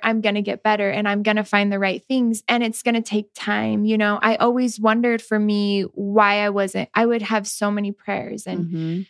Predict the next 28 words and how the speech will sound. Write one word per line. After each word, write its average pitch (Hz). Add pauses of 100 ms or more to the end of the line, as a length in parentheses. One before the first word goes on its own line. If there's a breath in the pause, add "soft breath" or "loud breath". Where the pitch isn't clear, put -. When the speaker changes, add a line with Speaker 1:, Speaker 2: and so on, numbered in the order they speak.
(120)
Speaker 1:
so 262
many 262
blessings. 220
And 208
I 220
was 220
so 226
hopeful 214
that 208
I 214
would 214
wake 208
up 208
one 202
morning 196
all 190
the 202
way 185
Speaker 2:
Mm-hmm. 170
Speaker 1:
better 285
because 233
I 226
did 226
have 240
a 233
lot 208
of 202
faith. 240